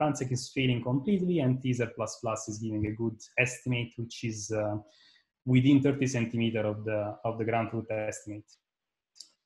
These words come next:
If you guys don't believe me, you can just go, like, you know, there is an open source, very good open source implementation of teaser plus plus, um, in C plus plus,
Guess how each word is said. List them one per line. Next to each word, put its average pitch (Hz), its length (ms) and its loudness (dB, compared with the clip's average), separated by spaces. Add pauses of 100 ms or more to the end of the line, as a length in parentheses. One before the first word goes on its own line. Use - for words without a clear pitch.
(220)
If 190 160 -2
you 175 80 4
guys 156 100 4
don't 147 200 6
believe 139 280 6
me, 135 160 4
you 123 120 4
can 117 140 -2
just 117 280 -2
go, 117 80 0
like, 110 260 0
you 117 60 -4
know, 110 80 -2
there 110 100 0
is 107 160 -4
an 117 140 0
open 131 220 2
source, 117 360 -4
very 131 140 0
good 127 160 4
open 117 200 0
source 113 240 -6
implementation 113 680 -4
of 107 100 -8
teaser 113 340 -4
plus - 300 -8
plus, 135 460 -2 (440)
um, 110 760 0
in 120 120 0 (160)
C - 160 -2
plus 127 300 0
plus, 127 180 -4